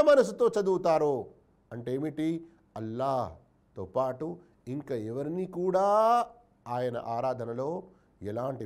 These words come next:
భాగస్వామిగా చెయ్యరు. ఆ తర్వాత నమాజులను స్థాపించడం, నమాజ్ కంటే ముందు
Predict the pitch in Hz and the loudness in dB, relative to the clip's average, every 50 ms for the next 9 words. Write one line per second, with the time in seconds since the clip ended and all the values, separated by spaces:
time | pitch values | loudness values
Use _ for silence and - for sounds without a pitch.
0 | 90 90 104 120 120 117 107 - 95 98 101 98 87 101 92 - - 82 85 85 | -8 -8 -8 -6 -8 -8 -8 -8 -10 -10 -10 -10 -10 -12 -12 -12 -14 -14 -14 -14
1 | 85 - - - - _ _ _ _ _ _ _ _ _ _ _ _ _ _ _ | -14 -16 -18 -20 -20 _ _ _ _ _ _ _ _ _ _ _ _ _ _ _
2 | _ _ _ _ _ - 113 107 - 120 131 143 156 165 160 185 185 196 190 190 | _ _ _ _ _ -10 -8 -6 -4 -2 0 2 2 2 4 2 -2 -2 -2 -6
3 | - _ _ - _ _ _ - 123 151 180 190 214 220 226 220 226 233 226 214 | -12 _ _ -20 _ _ _ -4 0 2 6 8 8 8 8 8 6 6 6 4
4 | - - 185 190 202 196 262 262 208 262 254 254 247 214 165 123 98 - - _ | 2 4 4 4 4 4 2 2 6 6 8 8 6 4 4 -2 -4 -8 -16 _
5 | _ _ _ _ _ _ _ _ _ _ _ - 113 160 190 214 233 254 226 185 | _ _ _ _ _ _ _ _ _ _ _ -4 -2 2 8 8 8 8 8 6
6 | 185 226 240 233 240 233 226 233 240 240 247 | 2 2 4 6 6 6 8 6 6 6 6